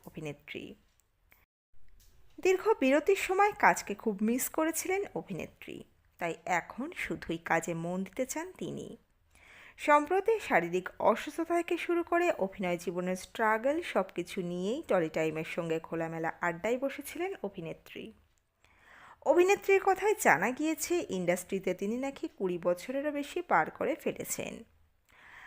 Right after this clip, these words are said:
আর সেখানে তিনি নিজের অভিনয় জীবনের স্ট্রাগলের কথা তুলে ধরেন।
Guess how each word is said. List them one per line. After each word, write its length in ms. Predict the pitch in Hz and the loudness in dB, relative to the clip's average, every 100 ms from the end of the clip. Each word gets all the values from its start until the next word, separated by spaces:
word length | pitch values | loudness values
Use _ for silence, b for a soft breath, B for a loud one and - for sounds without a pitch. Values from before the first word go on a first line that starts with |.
| B | B
আর 140 | - 202 | 2 2
সেখানে 500 | - 262 277 330 392 | 2 -2 -2 -2 0
তিনি 180 | 330 226 | 2 2
নিজের 320 | 175 180 175 | 2 0 0
অভিনয় 420 | - 190 233 302 320 | 0 -2 -2 -6 -4
জীবনের 440 | 320 320 330 349 | -2 -2 0 -2
স্ট্রাগলের 540 | - - 175 175 233 269 | -2 2 2 2 -4 -4
কথা 260 | 269 262 339 | -4 -4 -6
তুলে 280 | 240 165 | -4 -4
ধরেন। 460 | 151 - - - | -2 -4 -6 -10